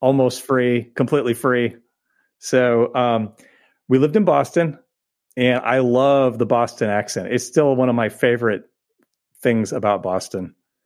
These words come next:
Um, and my neighbor, Kyle, he'd come over and he had the strongest Boston accent. And so I loved that. And then I loved the concept in nature. This whole thing with how nectar works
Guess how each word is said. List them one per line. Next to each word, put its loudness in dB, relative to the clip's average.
Um, -2
and 0
my 2
neighbor, 0
Kyle, -2
he'd -2
come 0
over 2
and -4
he 2
had 0
the -6
strongest -2
Boston -2
accent. -2
And -2
so 2
I 4
loved 4
that. 2
And 2
then 4
I 2
loved 2
the 2
concept -2
in 0
nature. 0
This 0
whole 0
thing -2
with 0
how -2
nectar -2
works 0